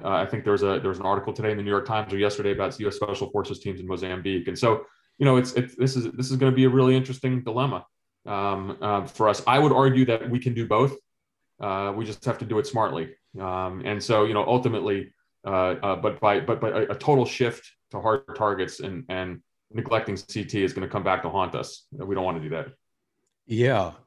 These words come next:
Speaker 2: Uh, and it seems to me, again, this is where, uh, expertise, area expertise, language, cultural expertise is really paramount. Um, if Bill Burns pushed a button tomorrow,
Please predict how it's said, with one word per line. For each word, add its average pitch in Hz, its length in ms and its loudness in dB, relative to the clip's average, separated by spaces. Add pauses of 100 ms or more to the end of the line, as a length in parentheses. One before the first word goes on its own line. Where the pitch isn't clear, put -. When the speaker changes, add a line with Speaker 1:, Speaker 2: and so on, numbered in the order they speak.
Speaker 2:
Uh, 127 200 2
and 135 160 2
it 131 100 2
seems 160 380 0
to 127 80 0
me, 131 240 4
again, 110 640 0
this 127 160 -4
is 113 180 -6
where, 104 560 0
uh, 98 320 -2
expertise, 113 680 -4
area 131 420 2
expertise, 120 720 -4
language, 110 520 0
cultural 120 520 0
expertise 110 640 -4
is 101 160 -6
really 107 240 -2
paramount. 107 800 -2 (680)
Um, 110 640 2 (480)
if 123 240 -2
Bill 147 220 4
Burns 135 420 2
pushed - 400 -2
a 110 40 0
button 113 440 0
tomorrow, 104 800 0